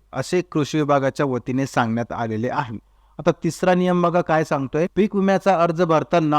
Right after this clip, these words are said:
आधार संलग्न बँक खाते असलेला नंबर द्यावा. बँकेत केवायसी केलेल्या जवळपास पूर्ण शेतकऱ्यांचे नाव आधारप्रमाणे आहे, त्यामुळे पासबुकवरील नावाची तेवढी अडचण नाही. मित्रांनो, तुमच्या लक्षात आलं असेल की हे तीन नियम महत्त्वाचे आहे.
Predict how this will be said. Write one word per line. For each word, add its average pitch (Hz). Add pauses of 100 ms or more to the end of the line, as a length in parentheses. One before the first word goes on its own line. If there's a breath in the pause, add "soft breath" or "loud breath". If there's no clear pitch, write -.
आधार 147
संलग्न 170
बँक 151
खाते 160
असलेला 147
नंबर 135
द्यावा. 139
बँकेत 143
केवायसी 160
केलेल्या 160
जवळपास 151 (120)
पूर्ण 175
शेतकऱ्यांचे 151
नाव 156
आधारप्रमाणे 139
आहे, 147
त्यामुळे 135 (120)
पासबुकवरील 143 (420)
नावाची 131
तेवढी 135
अडचण 127
नाही. 131 (140)
मित्रांनो, 175
तुमच्या 165
लक्षात 165
आलं 175
असेल 170
की 180
हे 170
तीन 170
नियम 160
महत्त्वाचे 139
आहे. 135